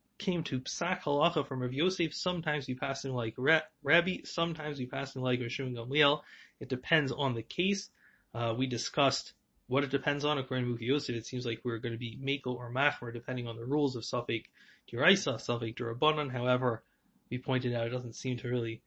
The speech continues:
fit all of the cases. We suggested that perhaps, um, it's just a Metzias difference, that some things take more times of repetition for us to determine that it's a pattern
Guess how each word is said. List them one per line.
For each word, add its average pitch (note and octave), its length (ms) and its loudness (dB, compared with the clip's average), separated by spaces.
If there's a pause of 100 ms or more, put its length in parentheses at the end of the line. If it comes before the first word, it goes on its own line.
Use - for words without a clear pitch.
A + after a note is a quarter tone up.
(380)
fit - 380 2
all B2+ 260 2
of A#2 40 -8
the A#2 80 -8
cases. D#3+ 560 -2 (300)
We B2+ 80 -2
suggested C3 600 0
that A#2+ 180 -2
perhaps, C3 560 -4 (400)
um, A2 560 -4 (300)
it's - 80 -8
just - 220 -2
a A#2+ 40 -8
Metzias D#3 560 -2
difference, C3 400 -4
that A#2 120 -14
some C3+ 240 -6
things B2 520 -6
take B2+ 220 -6
more C3 300 2
times B2 600 -4 (560)
of B2 280 4
repetition B2+ 680 2
for B2 120 -6
us A#2+ 140 -2
to A#2 100 -6
determine B2 440 -6
that A#2 100 -4
it's - 140 -16
a B2+ 60 -8
pattern F3 560 0